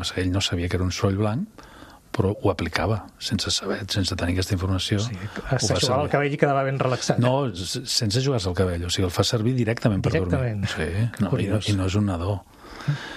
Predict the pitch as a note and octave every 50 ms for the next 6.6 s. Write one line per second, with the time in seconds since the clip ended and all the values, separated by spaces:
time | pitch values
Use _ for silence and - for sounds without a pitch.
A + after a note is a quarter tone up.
0 | - - - - - - - F#2 F2+ - F2+ F2 F2 G#2 A2 G2+ F#2 F#2 F#2 F2+
1 | F2+ F#2 F#2 F2 F2 - - - F2+ - F#2 E2+ E2+ G2+ A#2+ A2+ G2+ - - -
2 | D#2 E2+ A#2 F#3+ - - - - - - - - - - - - - - - -
3 | - - - - D#3 D3 - D3 - G3+ G3 - D#3 C#3 A#2 A#2 - - G#2+ F#2+
4 | - - - B2+ B2 B2+ B2+ - D#3 C3 - D#3+ C#3 B2+ A2+ G2+ G2+ G#2 - A#2+
5 | A#2 A#2 - - - C3 B2 A#2+ A#2+ A#2 - C#3+ B2+ A#2+ A2 - - - - -
6 | D3 B2+ A2 G2+ - - - - A#2+ A#2+ C3+